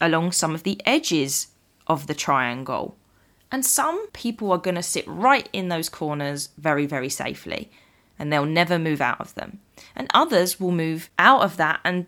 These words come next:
be a blend. And they might even move into the triangle. If it's into the triangle, then you're starting to get elements of all three. Elements doesn't mean that it has to be this really strong centered one in the middle.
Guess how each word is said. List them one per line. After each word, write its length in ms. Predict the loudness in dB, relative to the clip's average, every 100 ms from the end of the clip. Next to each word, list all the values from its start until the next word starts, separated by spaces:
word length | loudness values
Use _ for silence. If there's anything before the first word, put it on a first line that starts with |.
| _
be 140 | 0 0
a 40 |
blend. 600 | 0 0 2 2 0 -2
And 100 | 0
they 60 | 2
might 240 | 2 0
even 180 | 2 4
move 200 | 4 4
into 260 | 0 0 -2
the 120 | -4
triangle. 320 | -2 -2 -2
If 80 | -6
it's 100 | -4
into 260 | -2 -2 -4
the 60 |
triangle, 360 | -2 0 0 0
then 120 | 0
you're 100 | -2
starting 360 | 0 0 0 -4
to 100 | -4
get 120 | 0
elements 420 | 2 2 0 -4
of 100 | -4
all 120 | -6
three. 420 | -4 -2 0 -2 0
Elements 580 | 2 2 2 -2 -6 -10
doesn't 300 | -10 -10 -6
mean 160 | -2 -2
that 80 | -2
it 100 | -6
has 280 | -6 -8
to 100 | -8
be 220 | 0 2 4
this 320 | 0 -6 -10
really 240 | -6 -4 -2
strong 520 | -2 0 0 0 -4
centered 500 | -2 -2 -2 -6 -6
one 180 | -6 -4
in 120 | -6
the 60 |
middle. 460 | -4 -4 -4 -10